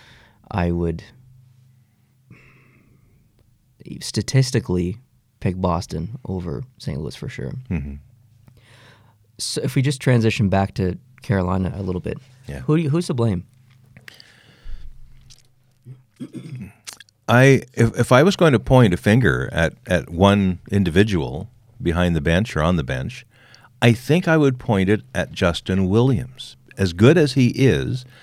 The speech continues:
Speaker 2: I think his own internal demons or discipline problems in the last two games, I think really ruined the chances of the, uh, Hurricane.
Speaker 1: I completely agree.
Speaker 2: Do
Speaker 1: What,
Speaker 2: you?
Speaker 1: what was he thinking?
Speaker 2: I don't know. Like,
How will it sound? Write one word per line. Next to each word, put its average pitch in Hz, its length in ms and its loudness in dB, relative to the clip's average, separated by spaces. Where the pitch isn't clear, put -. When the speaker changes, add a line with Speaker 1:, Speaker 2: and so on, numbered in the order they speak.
Speaker 2:
I 98 100 2
think 110 220 2
his 90 200 -2
own 135 380 4
internal 107 580 2
demons 95 500 4
or 90 80 2
discipline 90 520 0
problems 87 480 0
in 85 80 -2
the 80 80 -2
last 85 320 -2
two 85 160 -2
games, 98 520 0
I 104 160 2
think 110 280 0
really 104 380 4
ruined 110 340 4
the 120 40 0
chances 107 540 0
of 85 180 0
the, 87 220 2
uh, 85 160 0
Hurricane. 120 380 -4
Speaker 1:
I 185 120 2
completely 151 580 4
agree. 117 280 2
Speaker 2:
Do 104 100 6
Speaker 1:
What, 101 80 4
Speaker 2:
you? 117 80 2
Speaker 1:
what 139 200 -2
was 359 100 0
he 311 100 2
thinking? - 600 0
Speaker 2:
I 180 180 -2
don't 82 300 -6
know. 113 580 2
Like, 117 240 -4